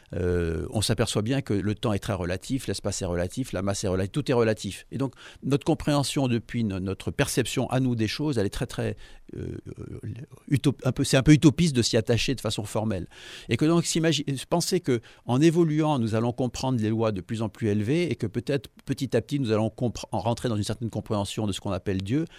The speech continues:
ça me paraît pas utopique, ça. Je, je peux le comprendre. Euh, je me dis, est-ce que, euh, dans les espèces qui ont été créées à un moment, comme par exemple, euh, la fleur, euh, est-ce que la fleur pouvait penser l'animal, la, le règne suivant ? Je pense qu'elle a eu du mal.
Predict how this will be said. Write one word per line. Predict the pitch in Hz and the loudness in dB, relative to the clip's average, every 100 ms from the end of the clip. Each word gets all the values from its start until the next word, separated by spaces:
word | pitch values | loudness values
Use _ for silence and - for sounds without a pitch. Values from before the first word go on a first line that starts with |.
| - | -6
ça | - | -2
me | 135 | 0
paraît | 147 143 | 2 0
pas | 143 160 | 0 -2
utopique, | 143 131 - 113 - | 0 -2 -4 -10 -8
ça. | 92 87 - | -8 -8 -12
Je, | - 120 - | -6 -6 -4
je | - | -4
peux | 117 | -2
le | 170 | -2
comprendre. | - 135 - 120 95 85 - - - - | -2 -4 -2 -2 -4 -8 -14 -20 -20 -8
Euh, | 104 98 | -4 -2
je | 98 | 0
me | 123 | 0
dis, | 117 156 - | 0 -2 0
est-ce | 139 - | 0 0
que, | - 175 196 170 - - - | 2 2 2 0 -6 -16 -4
euh, | 113 | -2
dans | 110 113 | 2 2
les | 113 135 | 4 4
espèces | - - 131 - | 2 0 0 0
qui | - | -4
ont | 107 | -2
été | 98 101 | -2 -2
créées | 98 - 98 113 | -2 0 2 2
à | 104 | 2
un | 98 | 0
moment, | 98 120 165 196 | 0 0 -2 -2
comme | - 90 | -2 -2
par | 78 78 | -4 -4
exemple, | 87 101 - | -2 -4 -4
euh, | 82 80 | -8 -6
la | 85 | -6
fleur, | - 151 190 190 - - - - | -4 -4 -4 -6 -10 -20 -20 -10
euh, | 95 90 87 | -4 -2 -2
est-ce | 123 - - | -4 -4 -4
que | 151 175 | -2 0
la | 135 110 | 2 0
fleur | - 151 170 | 0 0 0
pouvait | - 117 135 | -2 -2 0
penser | - 151 - 180 | 0 0 0 -2
l'animal, | 156 120 107 82 80 - - - | -2 -2 -2 -2 -6 -10 -20 -6
la, | 110 - | -4 -2
le | 110 | 0
règne | 131 | 0
suivant ? | 127 - 107 85 - _ - _ | -2 -4 -4 -4 -8 _ -20 _
Je | - | -6
pense | 160 - | -2 0
qu'elle | 151 | 2
a | |
eu | 131 | 2
du | 131 | 0
mal. | 170 139 87 | 0 0 -2